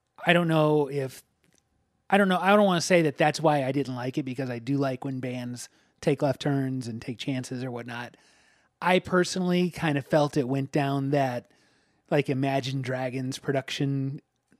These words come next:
road, which I, I don't care for.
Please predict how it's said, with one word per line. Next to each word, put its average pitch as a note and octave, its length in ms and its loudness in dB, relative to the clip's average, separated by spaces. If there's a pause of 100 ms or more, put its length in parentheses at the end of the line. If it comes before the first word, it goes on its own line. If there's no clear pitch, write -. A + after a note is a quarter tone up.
(160)
road, C#3 520 2 (560)
which C#3+ 180 4
I, B2 300 -2 (420)
I D#3 60 0
don't C3+ 240 -2
care C3+ 240 -10
for. D3 380 -2